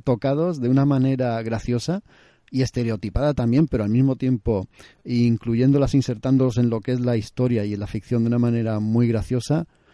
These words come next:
mm, pues un montón de arquetipos culturales, sobre todo americanos, como bien dice Dani, pero desde luego están todos muy bien manejados. Hay otro personaje muy importante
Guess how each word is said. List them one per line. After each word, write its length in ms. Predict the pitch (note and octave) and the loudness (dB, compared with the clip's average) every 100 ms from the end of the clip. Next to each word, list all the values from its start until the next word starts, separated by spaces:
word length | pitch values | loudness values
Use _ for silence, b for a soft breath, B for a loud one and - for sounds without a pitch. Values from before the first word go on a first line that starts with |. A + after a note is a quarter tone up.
| b b b | b b b
mm, 220 | G#2 G#2 | -6 -6
pues 220 | - G2+ | -6 -2
un 100 | A#2 | 2
montón 360 | C3 C3 C3+ C3 | 4 4 4 4
de 80 | B2+ | 4
arquetipos 720 | A#2+ A2 - A#2+ C3+ C#3 C#3+ | 0 -4 -4 -2 0 0 -2
culturales, 920 | - C3 A#2 A#2 A2+ A#2 B2 C3+ - - | -4 -2 -2 0 0 2 0 -2 -6 -16
sobre 240 | - G2+ | -12 -10
todo 200 | G#2 A#2+ | -2 2
americanos, 540 | C3+ B2 F2 G#2+ G2 - | 2 2 0 -4 -4 -6
como 240 | F#2+ F#2+ | -8 -6
bien 180 | G2+ G2+ | -4 -4
dice 240 | G#2+ A2 | -6 -6
Dani, 280 | G#2+ G2+ G#2 - b b b | -6 -6 -8 -10 b b b
pero 360 | G#2+ G#2+ G2+ G2 - | -2 0 -2 -6 -10
desde 340 | A#2 A#2+ A2+ | -6 -2 0
luego 220 | G#2+ C3 | 2 2
están 340 | C#3 - C3 C#3 | 0 0 0 0
todos 340 | B2 B2 C3+ | 0 2 2
muy 180 | A#2+ A#2+ | 4 4
bien 120 | B2+ B2 | 6 4
manejados. 560 | A#2+ G#2+ A#2 A2+ G2 | 4 0 -2 -2 -2
Hay 200 | B2+ B2+ | -2 0
otro 240 | C3+ C#3 B2+ | 0 0 -2
personaje 440 | B2+ C3 C3 D3 | -2 -2 -2 0
muy 180 | C3+ C3+ | 2 2
importante 640 | C#3 B2 G#2 B2+ A#2+ D3 | 2 -2 -6 -4 -4 -4